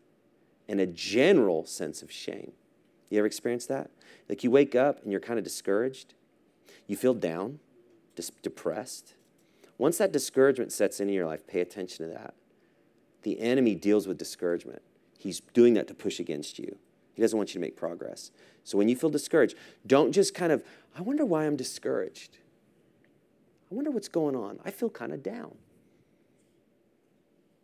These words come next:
We may try to rationalize it. We may try to study it. Oftentimes, you need to reject it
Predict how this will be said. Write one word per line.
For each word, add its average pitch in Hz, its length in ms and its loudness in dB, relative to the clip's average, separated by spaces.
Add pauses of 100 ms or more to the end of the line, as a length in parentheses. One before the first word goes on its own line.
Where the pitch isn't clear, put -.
We 131 100 2
may 165 160 8
try 175 180 0
to 147 80 2
rationalize 127 640 -2
it. 92 80 -4
We 117 60 -2
may 147 120 4
try 151 220 2
to - 380 -8
study 143 400 4
it. 117 140 4
Oftentimes, 123 720 -2
you 107 100 -2
need 104 220 0
to 101 160 -8
reject 90 540 -8
it - 300 -12